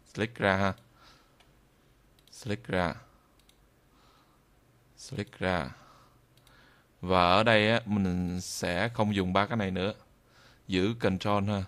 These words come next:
tích vào đây. Và bấm, à, cất hoặc delete nó ha.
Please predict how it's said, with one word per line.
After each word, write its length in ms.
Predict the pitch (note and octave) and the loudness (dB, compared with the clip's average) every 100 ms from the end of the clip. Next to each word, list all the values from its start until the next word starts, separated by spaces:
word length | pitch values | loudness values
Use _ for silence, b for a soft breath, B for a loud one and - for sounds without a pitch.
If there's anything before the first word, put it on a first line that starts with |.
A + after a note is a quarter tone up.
| - | -8
tích 120 | - A#2 A2 | -12 -10 -6
vào 140 | F2+ | -2
đây. 280 | F#2 F#2 F#2+ - _ b b b b b b _ _ | 0 -2 -4 -14 _ b b b b b b _ _
Và 400 | G2 F2 F2 D#2+ | -8 -4 -4 -4
bấm, 520 | E2+ F#2 G2 A#2+ A#2 | -4 -4 -2 -2 -2
à, 280 | G#2+ G2 F#2+ F#2+ _ _ - | -2 -4 -6 -8 _ _ -6
cất 160 | C3+ C#3 | -6 -6
hoặc 180 | - - | -10 -8
delete 280 | F#2 F#2+ A#2+ | -4 -4 -4
nó 160 | A#2 A2+ | -2 -2
ha. 180 | A#2+ | -2